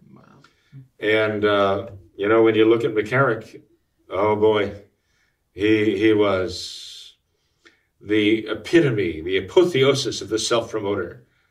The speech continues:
Speaker 2: um, with all of his perversions, you know.
Speaker 1: Mm-hmm.
Speaker 2: So, uh, this is, again, this corresponds to the character of the homosexual, and it corresponds to the character of the modernist.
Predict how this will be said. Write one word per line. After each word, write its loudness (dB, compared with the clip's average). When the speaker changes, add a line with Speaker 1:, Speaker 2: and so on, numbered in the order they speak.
Speaker 2:
um, -4
with 4
all 4
of 0
his -2
perversions, 0
you -14
know. -16
Speaker 1:
Mm-hmm. -18
Speaker 2:
So, 2
uh, 0
this -2
is, -4
again, -2
this 2
corresponds 0
to -16
the -6
character 2
of 4
the 0
homosexual, -4
and -8
it -4
corresponds 2
to -2
the -2
character -2
of -10
the -6
modernist. -6